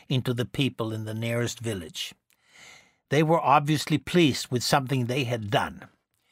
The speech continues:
I got up to find out what the commotion was about, and to my surprise,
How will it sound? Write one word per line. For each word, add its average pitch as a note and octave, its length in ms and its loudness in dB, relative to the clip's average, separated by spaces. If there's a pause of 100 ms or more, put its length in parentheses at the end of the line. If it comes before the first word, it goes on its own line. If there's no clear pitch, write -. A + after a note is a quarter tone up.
(320)
I C#3 100 4
got D3 200 4
up D#3+ 160 2
to E3 100 2
find D#3+ 320 4
out C#3+ 260 4
what C3+ 140 0
the D3 80 0
commotion D3 640 4
was A2+ 200 0
about, G#2 400 -2
and A#2 160 -2
to D#3 100 -2
my C#3+ 200 2
surprise, - 720 -2